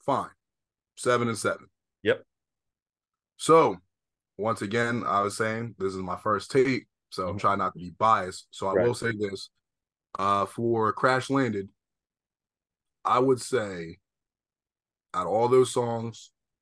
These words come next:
Speaker 1: and I'll be generous, not saying that I don't like any of 'em, but
Speaker 2: Mm-hmm.
Speaker 1: if I was to be like, "Eh, I'll, I'll kinda let this one go," I would say there's, like, two of 'em on Crash Landed I could be like, "Eh, there's two of 'em I could just let go and be like, eh, I can do without."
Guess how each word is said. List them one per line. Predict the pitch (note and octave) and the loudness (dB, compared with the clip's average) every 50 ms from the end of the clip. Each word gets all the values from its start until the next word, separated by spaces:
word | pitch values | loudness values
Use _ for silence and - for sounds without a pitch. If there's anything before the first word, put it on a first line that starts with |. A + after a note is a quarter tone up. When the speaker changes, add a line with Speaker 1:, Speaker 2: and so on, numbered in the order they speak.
| _ _ - _ _ _ _ - | _ _ -20 _ _ _ _ -6
Speaker 1:
and | A2+ A2+ A2+ A2+ A2 - _ - | -4 -2 -2 -2 -4 -8 _ 0
I'll | G#2+ A#2+ C3 C3+ B2+ B2 A#2 G#2 F#2 - _ _ _ _ - | 2 4 6 6 4 4 2 0 -6 -14 _ _ _ _ -6
be | B2 A#2+ A2+ | -4 -4 -4
generous, | G2+ F#2 G2 A#2 A2+ G#2+ G2+ F#2 F2+ F2+ - - | -4 -4 -2 0 0 0 -2 -4 -8 -10 -8 -2
not | G#2 A2 A#2 G#2+ | 2 2 2 2
saying | - B2+ A#2+ A#2 | 2 0 0 0
that | A2 G#2 - | 0 0 0
I | - A2 | 0 0
don't | A#2+ A#2 A#2 | 0 0 0
like | A#2+ A#2 A2 - | -2 -4 -4 -4
any | C3 C#3 C#3 C3+ B2+ | -2 0 0 0 0
of | G#2+ G2+ F#2+ F2 | -2 -4 -8 -10
'em, | F#2 G2 - _ _ _ _ _ - | -14 -20 -20 _ _ _ _ _ -6
but | G2+ - C#3 | 0 2 2
Speaker 2:
Mm-hmm. | C3+ B2+ A2+ | 2 2 0
Speaker 1:
if | A#2 - - _ - - | -2 -6 -14 _ -2 2
I | A2 B2 | 2 2
was | B2 B2 | 4 2
to | C3 | 2
be | B2 C3 | 2 2
like, | B2 A#2 A#2 | 2 4 2
"Eh, | A#2+ | 2
I'll, | C3 B2+ B2+ B2 B2 A#2+ A2+ A#2 A#2+ B2 A#2 A#2 | 2 4 4 2 2 4 4 4 4 4 2 0
I'll | - A#2+ A#2+ A#2 | 0 0 0 0
kinda | - - A#2+ A#2 A2+ A2+ | -2 -4 -4 -4 -4 -2
let | A#2+ A#2+ - | -2 -4 -4
this | - A#2 - - | -4 -10 -10 -6
one | A#2+ A2+ A2+ | -6 -6 -2
go," | A2+ A#2+ A#2+ A#2+ A#2+ A#2+ A#2+ - _ _ _ _ _ _ _ _ _ - | 2 2 4 4 2 2 -2 -6 _ _ _ _ _ _ _ _ _ -4
I | - B2+ | -2 0
would | D#3 G#3 G#3 | 0 0 -2
say | - - F3+ F3 E3+ E3 D#3+ D3+ D3 C#3 _ _ _ _ _ _ _ _ _ _ _ _ _ _ _ _ _ _ _ _ _ _ _ - | -2 0 2 2 4 4 2 0 -2 -6 _ _ _ _ _ _ _ _ _ _ _ _ _ _ _ _ _ _ _ _ _ _ _ 0
there's, | C#3+ C#3+ C#3+ B2+ A#2+ - | 0 2 2 0 0 0
like, | B2+ A2+ G3 - _ - | 0 0 0 -4 _ -12
two | - - F#3+ F#3+ D#3+ C3+ | 0 2 6 6 6 6
of | A2 A#2 | 6 4
'em | A2+ G#2+ G2+ F#2 _ _ _ _ _ _ _ _ _ _ _ - | 0 -2 -2 -6 _ _ _ _ _ _ _ _ _ _ _ -4
on | A#2 A#2 A#2 A2+ G#2+ G#2 | -4 -2 0 -2 -2 -4
Crash | G2 - B2 A#2 A2 G#2 - | -2 0 0 0 0 -2 -2
Landed | A#2 A#2 A2+ G#2+ G#2+ G2+ | -4 -4 -4 -4 -4 -4
I | F#2+ G2 G#2 | -4 -4 -2
could | - G#2 G2 G2 | -2 -4 -6 -4
be | G#2+ G#2+ | -6 -6
like, | G2+ G2+ G2 G2 F#2+ E2 | -4 -4 -4 -4 -6 -6
"Eh, | E2+ G#2 G#2+ G#2+ G#2+ G#2+ G#2+ G#2+ | -4 -2 -2 -2 -2 -2 -2 -4
there's | G#2+ G2+ - | -4 -6 -4
two | - C3+ C3+ | 2 4 4
of | A#2 A2+ | 4 4
'em | G#2+ G#2+ | 2 0
I | G#2 G2+ | -2 -2
could | G2 G2 F#2 | -4 -6 -8
just | G2 F#2+ F#2 | -8 -8 -6
let | G#2 G2 G2 D#2 | -6 -8 -6 -6
go | F#2 G2+ G2+ G#2 G2+ | -4 -4 -2 -2 -4
and | F#2+ | -4
be | F#2+ F#2 | -6 -8
like, | F#2 F#2+ F#2+ | -8 -6 -8
eh, | G2 G2+ G2+ G2 | -8 -6 -6 -8
I | G2 | -8
can | - F#2+ | -8 -10
do | F#2 F#2+ | -10 -8
without." | F#2+ F#2 F#2 F#2+ G2 G#2 G#2+ - | -10 -8 -8 -6 -4 -4 -4 -6